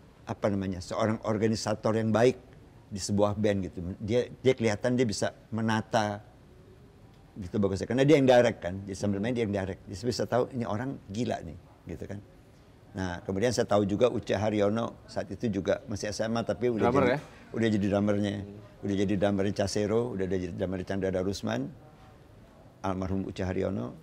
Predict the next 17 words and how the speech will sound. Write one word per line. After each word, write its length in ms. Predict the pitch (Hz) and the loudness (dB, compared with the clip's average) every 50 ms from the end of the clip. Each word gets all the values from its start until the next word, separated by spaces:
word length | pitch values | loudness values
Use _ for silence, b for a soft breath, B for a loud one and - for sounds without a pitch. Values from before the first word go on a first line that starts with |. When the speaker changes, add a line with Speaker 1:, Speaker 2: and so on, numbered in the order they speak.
| - - - | -20 -18 -10
Speaker 1:
Em, 420 | - 107 95 95 95 95 95 - - - - - - - - - - - - - - | -4 -2 -2 -2 -2 -4 -6 -8 -10 -14 -20 -20 -20 -20 -20 -20 -20 -20 -20 -20 -10
nah, 240 | - 120 110 98 90 - - - - - - - - - - - - - - - - - - - - | -4 -4 -2 -2 -4 -8 -14 -20 -20 -20 -20 -20 -20 -20 -20 -20 -20 -20 -20 -20 -20 -20 -20 -20 -10
gara-gara 600 | - 120 123 135 131 127 135 127 110 131 123 123 | -2 6 8 10 10 12 10 10 10 8 8 8
itulah 560 | 131 127 143 - - 202 202 214 202 175 147 - - - - - - - - - - | 6 4 0 -2 2 4 6 6 6 4 0 -8 -16 -20 -20 -20 -20 -20 -20 -20 -10
kemudian 320 | - 117 110 113 113 135 | -4 0 2 6 6 6
saya 180 | 131 117 139 139 | 6 8 6 4
menyeleksi 800 | 131 123 123 120 120 117 117 120 131 - - - 139 135 120 | 6 6 4 4 4 6 6 6 4 4 2 2 4 4 4
the 80 | 104 101 | 4 2
best 320 | 101 87 - 120 - - | 2 4 4 4 4 0
player 400 | - - 110 110 113 110 104 92 | -2 0 2 4 4 4 4 2
dari 320 | 80 92 95 92 92 95 92 | 0 -2 0 0 0 0 -2
festival 440 | - 98 98 - 98 - - 98 95 | -2 -4 -4 -4 -4 0 2 2 2
band 200 | 90 98 95 92 | 2 0 -2 -2
S 140 | 98 - | -6 -8
M 120 | 98 95 92 | -6 -6 -6
A 60 | 92 | -6
itu 400 | 95 104 104 - - 104 107 104 | -8 -8 -10 -6 -6 -6 -6 -6